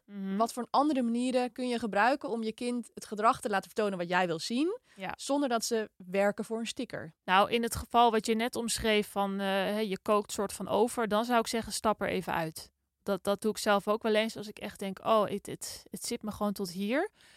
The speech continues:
Speaker 1: Dan ga ik gewoon even weg en dan vraag ik aan mijn vriend, "Joh, neem jij het even over?" Want als je, dan be-, dan zit je emotie ook te hoog en dan kan je ook niet meer helder nadenken.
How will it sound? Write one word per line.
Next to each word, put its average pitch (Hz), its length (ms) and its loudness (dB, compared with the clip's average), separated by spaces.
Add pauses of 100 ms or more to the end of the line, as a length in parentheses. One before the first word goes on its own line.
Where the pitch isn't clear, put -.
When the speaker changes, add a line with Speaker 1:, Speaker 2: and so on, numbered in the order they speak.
(140)
Speaker 1:
Dan 240 120 -2
ga 285 160 6
ik 285 80 4
gewoon 240 220 -4
even 190 160 -4
weg - 360 -2 (100)
en - 80 -10
dan 220 100 -4
vraag 233 240 2
ik 233 100 -10
aan 214 60 -4
mijn 208 120 -6
vriend, 226 240 -6
"Joh, 214 160 -6
neem 208 200 -2
jij 202 100 2
het 220 140 -2
even - 200 -6
over?" 240 400 0 (480)
Want 214 160 0
als 233 220 4
je, - 120 -6 (120)
dan 240 240 4
be-, 240 120 4
dan 247 180 2
zit 247 180 -2
je 233 60 0
emotie 233 480 4
ook 196 100 -2
te 202 80 -10
hoog 175 320 -4
en 185 60 -6
dan 202 100 -4
kan 208 200 0
je 208 80 0
ook 254 140 -2
niet 247 100 -8
meer 202 120 -2
helder 196 280 2
nadenken. 240 760 0